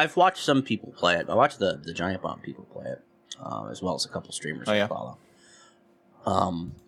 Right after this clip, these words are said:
Speaker 1: and, you know, there, there appears to be, like, a home base that you and your, your,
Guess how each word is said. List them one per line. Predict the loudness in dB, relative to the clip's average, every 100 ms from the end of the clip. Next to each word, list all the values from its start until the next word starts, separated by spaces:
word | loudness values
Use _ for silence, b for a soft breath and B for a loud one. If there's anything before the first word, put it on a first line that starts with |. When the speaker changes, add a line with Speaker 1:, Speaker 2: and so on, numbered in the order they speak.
| _ _ _ _ 0
Speaker 1:
and, | 4 4 4
you | 6 6
know, | 6
there, | 6 6 6
there | 6
appears | 6 4 2
to | 6
be, |
like, | 6 6
a | 4
home | 4 4
base | 6 6 6 2 2
that | 4 4
you | 4 4
and | 4
your, | 4 4 2 0 -2
your, | -2 -2 -2